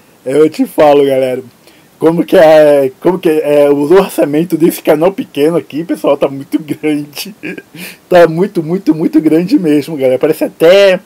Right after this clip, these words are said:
parece até esses canais grandes de, do YouTube, cara.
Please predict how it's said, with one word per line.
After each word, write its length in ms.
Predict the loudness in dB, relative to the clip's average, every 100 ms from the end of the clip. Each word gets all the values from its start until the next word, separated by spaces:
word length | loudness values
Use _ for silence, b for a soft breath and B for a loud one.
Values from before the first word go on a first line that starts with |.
| B B B
parece 300 | -4 -2 -2
até 200 | -2 -2
esses 220 | -2 -4
canais 400 | -2 -2 0 -4
grandes 420 | -4 -2 -2 -4 -6
de, 240 | -4 -2
do 160 | 0 2
YouTube, 520 | 2 0 -2 -2 -4
cara. 340 | -4 -4 -4